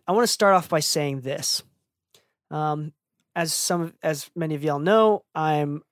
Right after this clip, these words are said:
a fan of Gary Vee, and in one of his videos that I caught a long time ago,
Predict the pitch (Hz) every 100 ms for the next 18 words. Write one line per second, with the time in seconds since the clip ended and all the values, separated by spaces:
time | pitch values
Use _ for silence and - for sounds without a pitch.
0 | _ 135 - 160 143 135 143 135 135 185
1 | 180 180 - 160 151 143 156 147 190 220
2 | 190 156 151 147 139 156 170 139 - -
3 | - 135 135 135 139 165 196 196 139 127
4 | 123 127 170